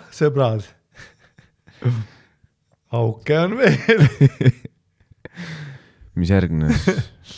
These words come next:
Speaker 2: oli mu esimene ja senimaani ka viimane kolmekas. Kuid kahjuks polnud selles midagi märkimisväärset, kindlasti mitte midagi sellist, mida kirjeldas Aasa Preili. Me seksisime ja vahetasime poose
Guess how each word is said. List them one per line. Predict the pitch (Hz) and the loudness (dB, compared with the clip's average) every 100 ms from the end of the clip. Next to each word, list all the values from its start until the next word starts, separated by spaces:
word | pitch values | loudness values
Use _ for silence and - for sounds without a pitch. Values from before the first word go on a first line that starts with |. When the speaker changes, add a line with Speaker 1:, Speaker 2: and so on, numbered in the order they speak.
| - | -8
Speaker 2:
oli | 82 80 | -4 -2
mu | 87 | 0
esimene | 90 85 80 76 - - | -2 -2 -2 -4 -8 -10
ja | 80 | -6
senimaani | 82 82 78 78 78 | -4 -2 -4 -6 -6
ka | 78 | -6
viimane | 80 90 87 69 | -4 -4 -8 -10
kolmekas. | 80 82 80 - - _ _ - - _ _ _ - | -8 -8 -10 -12 -20 _ _ -20 -20 _ _ _ -10
Kuid | 98 113 | -6 -2
kahjuks | 120 101 - | 0 -2 -2
polnud | 95 87 | -4 -2
selles | 92 87 87 | -2 -2 -2
midagi | 87 85 | -2 -2
märkimisväärset, | 90 - 85 80 82 78 78 - - - | -4 -4 -6 -2 -4 -4 -8 -12 -20 -10
kindlasti | 87 87 80 - | -4 -2 -4 -4
mitte | 82 80 85 | -6 -4 -4
midagi | 82 80 78 76 85 - _ _ _ _ _ | -2 -4 -4 -8 -12 -20 _ _ _ _ _
sellist, | 80 85 78 - - | -8 -6 -8 -12 -10
mida | 71 78 | -6 -4
kirjeldas | 82 71 80 | -4 -4 -4
Aasa | 82 80 78 | -4 -2 -4
Preili. | 78 78 78 80 _ _ _ _ _ _ _ _ _ | -4 -4 -4 -6 _ _ _ _ _ _ _ _ _
Me | 87 85 | -4 0
seksisime | 107 - 87 85 82 78 - - | 0 -2 -4 -2 -2 -4 -10 -8
ja | 78 | -4
vahetasime | 85 - 78 76 73 | -4 -6 -6 -6 -4
poose | 87 80 - | -4 -4 -6